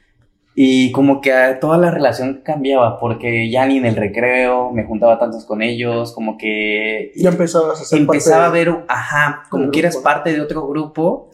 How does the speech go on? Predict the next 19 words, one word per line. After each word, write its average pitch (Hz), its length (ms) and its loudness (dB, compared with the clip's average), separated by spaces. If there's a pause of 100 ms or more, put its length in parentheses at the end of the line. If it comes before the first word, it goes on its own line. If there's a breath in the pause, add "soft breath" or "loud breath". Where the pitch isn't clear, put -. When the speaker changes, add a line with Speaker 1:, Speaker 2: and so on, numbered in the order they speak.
(140 soft breath)
Speaker 1:
aunque 127 360 0
ya 139 100 2
habías 165 180 -2
convivido 139 420 -2
con 143 120 -4
las 127 100 -6
otras 143 200 -10
personas, 123 680 -4
Speaker 2:
Sí. 143 80 -6 (100)
Speaker 1:
y 143 120 4
no 156 100 4
solo 220 240 -2
por 175 120 2
el 117 140 0
tiempo 135 240 -2
que 151 120 -4
pasas 139 260 2
con - 160 6
ellas, 127 260 0